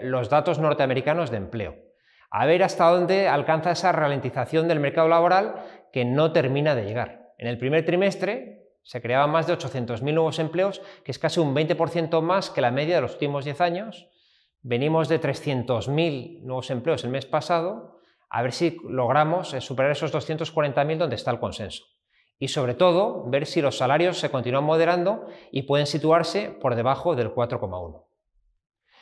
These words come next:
El otro punto importante son los resultados empresariales. Las noticias están siendo bastante buenas, con las cifras ya de las tecnológicas, vamos por más de la mitad del peso del índice publicado y se están pudiendo superar expectativas.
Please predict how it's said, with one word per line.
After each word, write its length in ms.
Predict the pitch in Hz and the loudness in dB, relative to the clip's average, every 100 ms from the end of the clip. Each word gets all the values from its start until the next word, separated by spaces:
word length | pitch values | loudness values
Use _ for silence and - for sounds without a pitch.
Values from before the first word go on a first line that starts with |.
| - - | -20 -4
El 100 | 151 | -2
otro 180 | 160 185 | 2 2
punto 220 | 214 220 | 4 4
importante 400 | 185 196 214 214 | 4 2 4 2
son 160 | - 214 | 4 4
los 80 | |
resultados 380 | 202 151 147 185 | 4 2 0 0
empresariales. 920 | 202 170 147 120 123 101 80 - - _ _ _ _ | 0 0 -2 0 0 -2 -6 -14 -20 _ _ _ _
Las 180 | 123 127 | -4 0
noticias 400 | 135 170 190 180 | 0 0 0 0
están 300 | 160 175 165 | 0 0 -2
siendo 480 | - 180 175 190 175 | 0 2 4 2 2
bastante 360 | 135 - 143 | 0 -2 0
buenas, 520 | 147 180 196 226 214 - | 4 4 4 2 -4 -6
con 200 | 135 123 | -2 2
las 200 | 117 - | 0 0
cifras 360 | 156 180 165 | -2 2 2
ya 120 | 156 | 2
de 80 | 175 | 2
las 180 | 165 - | 2 0
tecnológicas, 880 | 165 160 180 180 180 185 208 - - - - _ | 0 4 2 2 -2 -2 -6 -8 -18 -20 -20 _
vamos 260 | 143 165 - | -2 -2 0
por 200 | 147 127 | 0 2
más 240 | 151 170 | 2 2
de 80 | 170 | 2
la 100 | 160 | 2
mitad 260 | 156 160 | 0 2
del 160 | 165 151 | 2 2
peso 260 | 170 160 160 | 0 0 0
del 100 | 160 | 0
índice 260 | 143 156 | -2 -4
publicado 600 | 143 156 156 175 175 214 - - - - | -2 0 2 0 0 -2 -8 -18 -20 -20
y 100 | - | -10
se 100 | - | -6
están 240 | 139 - 151 | -4 0 2
pudiendo 320 | 165 160 180 | 4 4 4
superar 260 | 160 147 139 | 0 0 0
expectativas. 840 | 123 - 123 - 139 101 73 - | 0 -2 -4 -2 -2 -4 -8 -18